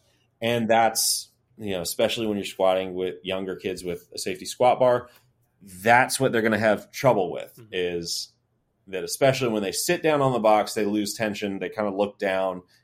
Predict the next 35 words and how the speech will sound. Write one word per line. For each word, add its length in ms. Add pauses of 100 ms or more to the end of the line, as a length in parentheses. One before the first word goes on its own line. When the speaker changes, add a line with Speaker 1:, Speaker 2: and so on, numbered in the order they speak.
Speaker 1:
and 100
as 120
soon 100
as 80
they 120
do 140
that, 180
the 80
bar 260
starts 380
to 80
roll 260
forward 400
on 200
'em 160 (640)
and 160
kinda, 340 (160)
you 120
know, 140
bends 360
'em 100
over. 360 (1500)
So 640 (640)
first 380
thing 140
we 100
wanna 200
do 160
is 100
explain 400
to 60
them 280
that, 120
like, 480 (840)
w-, 200